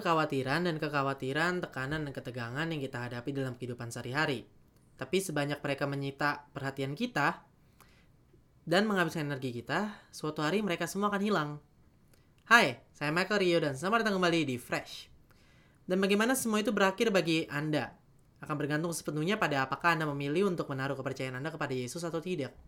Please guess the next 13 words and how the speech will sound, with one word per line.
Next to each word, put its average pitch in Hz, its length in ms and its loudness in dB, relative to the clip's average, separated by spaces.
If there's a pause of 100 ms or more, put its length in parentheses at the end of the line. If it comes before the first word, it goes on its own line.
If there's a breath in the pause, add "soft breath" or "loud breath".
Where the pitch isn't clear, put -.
(760 soft breath)
Sekarang 247 400 2
kebanyakan 196 320 2
dari 185 160 2
kita 226 240 2
tahu 190 240 2
bahwa 139 160 4
Yesus 180 240 0
menjanjikan 143 480 -4
karunia 123 320 -6
hidup 123 240 -6
yang 120 80 -8
kekal 180 400 2
kepada 143 160 -2